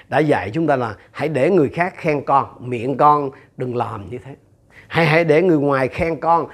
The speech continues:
môi con đừng tự khen mình." Cái viên sĩ quan này là có địa vị, anh chị em. Dưới ông có sáu trăm lính. Ông có công trạng với người Do Thái. Được người Do Thái, ít nữa là những người lãnh đạo thuộc linh á, ừm, ở tại Capernaum này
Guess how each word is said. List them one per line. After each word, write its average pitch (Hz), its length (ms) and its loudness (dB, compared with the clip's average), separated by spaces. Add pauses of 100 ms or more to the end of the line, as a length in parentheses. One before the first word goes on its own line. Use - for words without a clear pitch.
(160)
môi 151 380 2
con 147 380 2 (220)
đừng 120 520 -4
tự 107 320 -8
khen 120 260 -6
mình." 76 100 -12 (1040)
Cái 202 80 -2
viên 214 140 6
sĩ 190 200 -2
quan 185 200 6
này 156 100 4
là 135 80 0
có 240 180 0
địa 160 140 2
vị, 127 240 -2
anh 156 160 0
chị 170 120 -2
em. 147 100 0 (260)
Dưới 233 220 4
ông 165 180 2
có 180 100 0
sáu 202 340 -2
trăm 151 180 0
lính. 143 180 -2 (720)
Ông 175 160 0
có 220 100 4
công 190 320 2
trạng 104 300 -2
với 180 80 -6
người 156 180 -4
Do 143 120 -2
Thái. 156 260 -12 (260)
Được 135 200 -6
người 156 160 4
Do 160 140 4
Thái, 220 380 0 (280)
ít 247 100 -2
nữa 202 160 6
là 196 100 6
những 165 200 0
người 170 100 4
lãnh 170 180 -2
đạo 139 140 2
thuộc 156 200 -6
linh 208 240 2
á, 233 80 4 (880)
ừm, 131 540 -4 (500)
ở 151 240 0
tại 113 220 -2
Capernaum 165 640 2
này 123 160 0